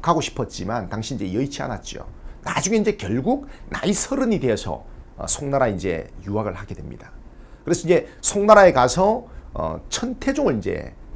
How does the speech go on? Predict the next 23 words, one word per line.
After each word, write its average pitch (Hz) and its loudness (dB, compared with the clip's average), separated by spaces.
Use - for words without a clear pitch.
연구하게 117 -2
되죠. 73 -12
그리고 208 4
이제, 190 6
어, 87 -6
귀국할 220 2
때, 104 0
어, 76 -8
불경 202 4
삼천여 226 2
권을 156 2
가지고 117 -4
이제 92 -6
귀국을 - -8
합니다. - -10
자, 101 0
의천은 233 2
그 - -4
뒤에, 127 2
어, 85 -6
흥왕사 262 2
주지가 147 4
돼서 101 0